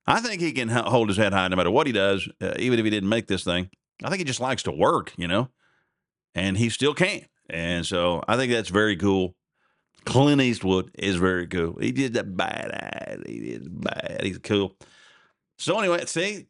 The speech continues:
that's news. That's kinda good news right there. Look here, there's Vicky. Good morning, Vicky. Stay warm and toasty. She's got a meme right there.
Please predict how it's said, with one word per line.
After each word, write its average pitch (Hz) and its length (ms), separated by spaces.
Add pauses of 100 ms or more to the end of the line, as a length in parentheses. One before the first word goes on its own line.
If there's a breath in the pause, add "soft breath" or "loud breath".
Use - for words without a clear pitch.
that's 135 380
news. 135 320
That's - 160
kinda 151 180
good 120 240
news 120 300
right 120 180
there. 143 300
Look 135 240
here, 220 260
there's 226 200
Vicky. 196 380
Good 180 320
morning, 170 360
Vicky. 156 400
Stay 143 260
warm 139 240
and 131 100
toasty. 135 560
She's - 200
got 107 120
a 101 40
meme 107 320
right 95 160
there. 98 240